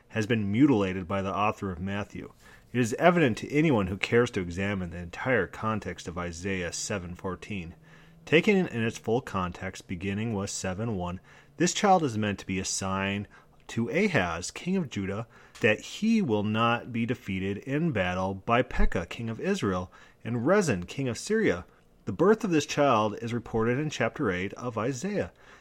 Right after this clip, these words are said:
In no way can it be construed as a reference to the future birth of the Messiah, much less the birth of Jesus seven hundred and fifty years later.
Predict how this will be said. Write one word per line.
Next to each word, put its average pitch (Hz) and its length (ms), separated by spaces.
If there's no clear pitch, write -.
In 151 240
no 208 160
way 165 300
can 117 280
it 117 160
be 113 160
construed 104 540
as 95 120
a 95 60
reference 95 520
to - 60
the 104 100
future 101 420
birth 92 500
of 117 120
the 139 80
Messiah, 151 500
much 185 260
less 123 220
the - 80
birth 101 320
of 135 100
Jesus 98 540
seven 104 320
hundred 101 400
and 117 120
fifty - 300
years 87 380
later. 180 320